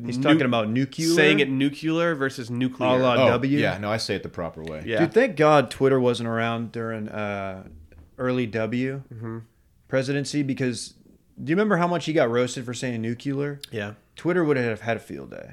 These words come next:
Speaker 2: Yeah. It's like, dude, I think with him saying
Speaker 1: It's
Speaker 2: that,
Speaker 1: not
Speaker 2: it's
Speaker 1: that
Speaker 2: like,
Speaker 1: big of a deal.
Speaker 2: it's like me saying certain things. I don't really know that I'm saying it wrong, but Dylan looks at me like I'm, like, foreign.
Speaker 3: Yeah.
Speaker 1: Yeah.
Speaker 2: Anyway.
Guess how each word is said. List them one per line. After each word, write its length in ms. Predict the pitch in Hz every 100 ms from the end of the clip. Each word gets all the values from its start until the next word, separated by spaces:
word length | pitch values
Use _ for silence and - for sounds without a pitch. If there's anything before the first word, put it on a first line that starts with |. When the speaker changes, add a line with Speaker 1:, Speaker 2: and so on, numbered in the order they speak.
| -
Speaker 2:
Yeah. 240 | 117 113 113 _ _ _ _ _ -
It's 140 | 151 190
like, 180 | 175
dude, 180 | 151 147
I 100 | 135
think 300 | 139 160 -
with 160 | 139 131
him 180 | 147 147
saying 260 | - 123
Speaker 1:
It's 40 | 131
Speaker 2:
that, 60 |
Speaker 1:
not 60 | 117
Speaker 2:
it's 40 |
Speaker 1:
that 60 | 220
Speaker 2:
like, 40 | 175
Speaker 1:
big 100 | 160
of 40 |
a 40 | 123
deal. 260 | 110 107 151
Speaker 2:
it's 120 | 170
like 120 | 160
me 180 | 139 160
saying 240 | - 127
certain 200 | 117 127
things. 160 | 120 120
I 100 | 127
don't 120 | 139
really 160 | 131 131
know 260 | 120 127
that 100 | 123 113
I'm 100 | 110
saying 240 | 127 127
it 80 | 113
wrong, 220 | 113 107
but 100 | 107
Dylan 240 | 113 113 113
looks 180 | 113
at 60 | -
me 80 | 110
like 140 | 104 107
I'm, 220 | 101 92
like, 160 | - 98 _ _ _ _ _
foreign. 440 | - 107 110 - - _ _ -
Speaker 3:
Yeah. 300 | 85 82 76
Speaker 1:
Yeah. 240 | - 82 80 - _ _ _ _ _ _ _ 131
Speaker 2:
Anyway. 340 | 123 98 -